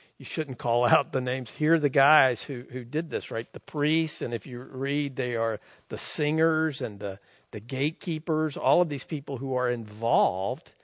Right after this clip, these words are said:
uh, in the, uh, uh, religious life of the community there in Jerusalem.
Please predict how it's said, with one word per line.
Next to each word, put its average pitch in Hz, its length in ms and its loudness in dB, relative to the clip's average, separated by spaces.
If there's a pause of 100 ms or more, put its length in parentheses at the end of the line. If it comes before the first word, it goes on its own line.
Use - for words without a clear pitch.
(360)
uh, 117 240 0
in 127 380 -2
the, 120 440 -4
uh, 113 300 -4 (340)
uh, 113 120 -2
religious 135 540 2
life 135 300 2
of 123 120 -6
the 117 80 -8
community 131 560 -4
there 120 240 -6
in 120 80 -8
Jerusalem. 127 680 -4